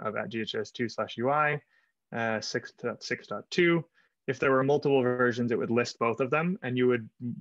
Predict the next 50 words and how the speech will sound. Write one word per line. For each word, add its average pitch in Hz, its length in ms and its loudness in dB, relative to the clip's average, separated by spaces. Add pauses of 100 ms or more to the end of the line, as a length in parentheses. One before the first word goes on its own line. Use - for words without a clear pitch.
(120)
be 135 180 2
able 120 260 0
to 113 560 -2
think 131 300 -4
about 117 260 2
ways 113 300 0
to, 107 340 -4 (380)
um, 107 480 -4 (960)
work 135 280 2
on 131 80 4
your 120 100 4
dependency 120 560 0
tree 147 340 0
to 147 160 -2
be 120 140 0
able 113 160 2
to 110 300 -2
only 113 200 -2
have 107 180 -4
one 104 200 -4
version. 104 380 -8 (140)
I'm 117 80 -10
not 117 120 -4
gonna 120 140 -2
get 113 140 0
into 107 260 -2 (100)
too - 160 -4
much 127 260 0
how 123 100 0
to 117 100 -4
do 113 140 -2
that 107 180 -2
today, 123 280 -2
but 135 160 -4
if 104 120 -8
that's 110 240 -6
something 113 320 -4
that 107 100 -2 (380)
you're 143 160 4
running 131 260 4
into, 147 540 0
please 123 240 0
feel 120 120 -2
free 117 200 -2
to 107 80 -2
reach 110 180 -4
out 104 140 -2
on 104 120 -10
Slack. - 280 -14 (720)
Um, 117 460 -2